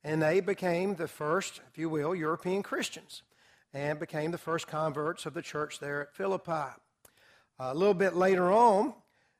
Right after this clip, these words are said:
uh, in Acts chapter sixteen, we have the story of how that, uh, uh, Paul came across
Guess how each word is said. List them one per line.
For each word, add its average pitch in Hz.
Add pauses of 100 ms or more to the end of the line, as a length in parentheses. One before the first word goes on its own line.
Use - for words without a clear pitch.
uh, 135
in 143
Acts 165
chapter 165
sixteen, 175
we 175
have 156
the 143
story 165
of 190
how 156
that, 147
uh, 143 (640)
uh, 131 (320)
Paul 165
came 170
across 160